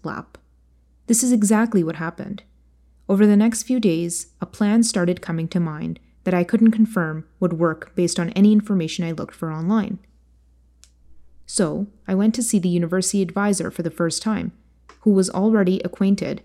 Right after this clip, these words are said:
with my situation. Though renowned in the university community as an incredibly sweet and caring person, her opening remark might have made anyone else pass out.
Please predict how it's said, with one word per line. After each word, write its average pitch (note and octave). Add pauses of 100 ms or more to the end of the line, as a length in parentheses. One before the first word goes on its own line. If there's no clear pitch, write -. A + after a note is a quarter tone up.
with F3
my D#3
situation. F3 (1000)
Though F#3+
renowned G3
in G3+
the F#3
university G3+
community A3
as F3
an E3
incredibly A3+
sweet A3+
and G3
caring F#3+
person, F#3+ (400)
her -
opening B3
remark G#3+
might G3
have G3
made E3+
anyone G3+
else D#3
pass -
out. G3+